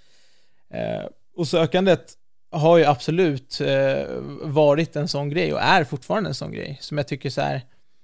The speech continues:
jag tror inte det så mycket handlar om att så här benämna någonting som rätt eller fel. Jag tror det bara är att förstå typ sökandet då, i det här fallet, när det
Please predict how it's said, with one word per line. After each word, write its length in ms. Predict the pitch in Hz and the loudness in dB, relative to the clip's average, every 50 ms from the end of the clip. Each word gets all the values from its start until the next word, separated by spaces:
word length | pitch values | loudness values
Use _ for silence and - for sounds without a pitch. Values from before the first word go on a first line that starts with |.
| - - - | -20 -10 -8
jag 140 | 147 143 - | -8 -4 -2
tror 80 | 185 | -2
inte 120 | 175 143 143 | -2 -2 -4
det 60 | 143 | -4
så 100 | - 160 | -4 -4
mycket 240 | 160 151 - 156 147 | -4 -4 -2 -2 -2
handlar 200 | 151 143 143 143 | -2 -2 -2 -4
om 120 | 139 139 | -2 -4
att 140 | 139 135 - | -4 -6 -4
så 80 | - 143 | -4 -6
här 60 | 139 | -4
benämna 400 | 131 143 139 147 143 143 143 143 | -2 -2 -2 -2 -2 -2 -2 -2
någonting 300 | 143 139 135 - 147 131 | -4 -4 -4 -6 -6 -6
som 180 | - 143 139 139 | -6 -6 -4 -2
rätt 220 | 139 131 - - | -4 -4 -4 -6
eller 120 | 143 139 | -8 -8
fel. 380 | 131 - - 196 165 143 135 143 | -8 -8 -8 -6 -6 -6 -6 -6
Jag 120 | 147 135 | -8 -8
tror 140 | - 147 147 | -6 -4 -4
det 60 | 147 | -2
bara 280 | 143 135 139 135 135 135 | -2 -2 0 0 0 -2
är 280 | 135 139 135 135 - - - - - - - - - - - - 180 | -2 -2 -4 -4 -6 -8 -12 -18 -20 -20 -20 -20 -20 -20 -10 -4 -2
att 160 | 160 - - | -2 -2 -2
förstå 640 | - 151 - - - - 196 185 160 147 143 139 120 - - - - - - - - - - - - - - - - - - - - - - | -6 -8 -8 -6 -4 -2 0 2 2 2 2 0 -2 -6 -14 -20 -20 -20 -20 -20 -20 -20 -20 -20 -20 -20 -20 -20 -20 -20 -20 -20 -20 -12 -6
typ 200 | - 147 131 - | -6 -6 -4 -2
sökandet 580 | - 160 151 143 131 - 156 147 143 143 127 - | 2 2 4 4 2 0 -2 -2 0 -2 -2 -2
då, 280 | 139 131 135 139 - - - - - | -2 -2 -2 -4 -8 -12 -20 -18 -14
i 100 | - 143 | -8 -6
det 60 | 139 | -4
här 120 | 139 135 | -4 -4
fallet, 520 | 123 - 135 131 131 131 127 - - - - - - - - - - - - - - - - - - - - - - - - - - | -2 -2 -2 -2 -2 -4 -6 -8 -14 -20 -20 -20 -20 -20 -20 -20 -20 -20 -20 -20 -20 -20 -20 -20 -20 -20 -20 -20 -20 -20 -20 -10 -4
när 380 | 170 147 151 156 151 147 143 | -2 2 2 4 4 4 4
det 300 | 139 139 143 143 143 139 | 2 2 0 2 2 2